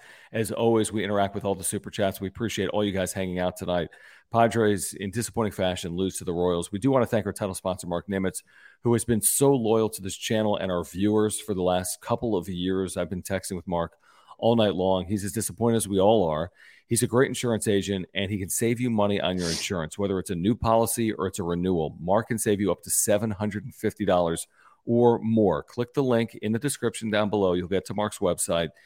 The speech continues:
I've got a homeowner's insurance policy and a life insurance policy and an earthquake insurance policy through Mark. And he makes everything so simple. He takes care of everything. I'm terrible with the paperwork and the numbers. He just takes care of it. And he does it in, like,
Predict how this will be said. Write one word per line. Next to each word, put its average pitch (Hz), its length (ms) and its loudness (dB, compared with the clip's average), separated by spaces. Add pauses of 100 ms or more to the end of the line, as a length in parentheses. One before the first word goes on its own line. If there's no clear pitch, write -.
(400)
I've 117 200 4
got 131 120 6
a 120 40 4
homeowner's 110 500 4
insurance 101 340 -2
policy 101 560 0
and 90 140 -4
a 82 100 -2
life 80 300 -2
insurance 104 380 -2
policy 98 600 2
and 92 160 -2
an 82 200 -4
earthquake 104 420 0
insurance 92 320 -4
policy 90 400 0
through 92 220 -8
Mark. 78 240 -2 (500)
And 104 380 2 (120)
he 117 220 0
makes 113 320 4
everything 131 260 0
so 107 140 0
simple. - 520 -2 (120)
He 120 100 -2
takes 127 220 -2
care 127 100 0
of 90 120 -2 (120)
everything. 82 560 -2
I'm 104 140 -2
terrible 117 360 2
with - 80 -4
the - 60 -8
paperwork 95 600 0
and 90 100 -2
the 82 60 0
numbers. 82 340 2 (300)
He 127 80 2
just 117 160 0
takes - 180 0
care 117 160 2
of 85 80 0
it. - 180 -8
And 104 120 0
he 104 80 4
does 117 200 6
it 120 160 0
in, 101 100 0
like, 87 220 2